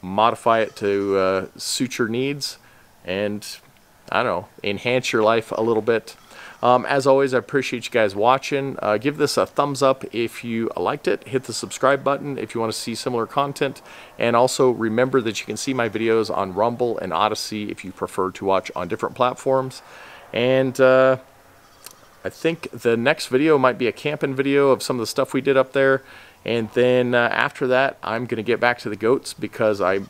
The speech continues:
think I have a plan to move my rain roof project from a few years ago over to the goat area and make it, or convert it into a rain roof slash hay shed barn thing. And then if we ever have, uh, buck goats,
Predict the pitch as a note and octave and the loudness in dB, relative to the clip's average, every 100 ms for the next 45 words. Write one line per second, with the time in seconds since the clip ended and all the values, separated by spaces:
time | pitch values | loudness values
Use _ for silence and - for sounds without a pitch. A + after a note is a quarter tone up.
0 | - - - - E3 C3 C#3 A#2 - A#2+ | -16 -20 -12 -6 0 0 0 -4 -2 0
1 | B2+ A#2+ G2+ A2 C3 A#2 G2 F#2+ B2 D3 | 2 0 -4 0 0 0 0 2 0 0
2 | C#3+ C#3+ - - C#3+ C3+ C#3 C3+ - C3+ | -2 -4 -6 0 2 2 -2 -4 -4 -2
3 | B2 - D3 C#3 C3+ C3+ C3+ C#3 - - | -2 -4 -2 -2 -2 0 0 0 -6 -20
4 | - _ - C#3+ D3 C#3+ - B2+ - B2+ | -20 _ 0 0 2 -2 -2 -2 2 4
5 | C#3 C#3+ C#3+ C#3+ C#3+ D3 - - _ - | 4 0 2 2 2 -2 -8 -20 _ -6
6 | A2 G#2 G#2+ C3 - - - - G#2+ G2 | -6 -4 -2 -2 -2 -4 -4 -10 -6 -4
7 | - A#2+ C3 C3+ - B2+ A#2+ - A2 G#2 | -4 0 4 4 2 -2 -6 -4 -4 -2
8 | F#2+ C3 D#3+ D#3 D#3 - - - B2+ B2 | 0 0 0 0 0 -2 -8 -2 2 2
9 | B2 - - - _ - - B2+ C3 B2+ | 2 -4 -12 -14 _ -20 -4 0 0 -2
10 | - - A#2+ A#2+ A#2 - - _ _ - | -2 0 2 0 -4 -18 -20 _ _ -20
11 | - _ - A2 B2 B2+ B2 B2+ B2 B2 | -20 _ 0 4 4 2 0 2 2 0
12 | G#2 G#2+ G#2+ G#2 G#2+ G#2 G#2 G#2 G#2 G2+ | -2 0 -2 -2 0 0 0 0 -2 -2
13 | - - F#2+ F2 G#2+ A2 - - - G#2+ | -6 -6 -6 -4 0 0 0 -20 -4 -2
14 | A2 - - | -2 -4 -10